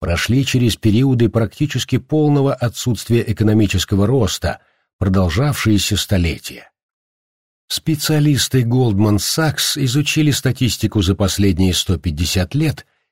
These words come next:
и выделили страны, в которых экономический рост в течение долгого времени был ниже среднего,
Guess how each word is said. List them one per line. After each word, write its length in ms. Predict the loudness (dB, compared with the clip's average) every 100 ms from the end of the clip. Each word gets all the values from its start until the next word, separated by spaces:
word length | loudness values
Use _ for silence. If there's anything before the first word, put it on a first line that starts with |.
| _
и 80 | -2
выделили 560 | 2 2 2 2 2 2
страны, 640 | 0 0 2 4 2 0 _ _ _
в 80 | -6
которых 420 | -4 0 0 0
экономический 800 | 0 2 2 2 0 -2 -2 0
рост 280 | 2 0 -2
в 100 | -4
течение 520 | -4 0 2 4 4
долгого 440 | 2 0 2 2 2
времени 560 | 0 -2 -6 -12 -16 _ _ _
был 280 | -2 0 2
ниже 320 | 2 2 0
среднего, 720 | 0 0 0 0 -4 -10 -12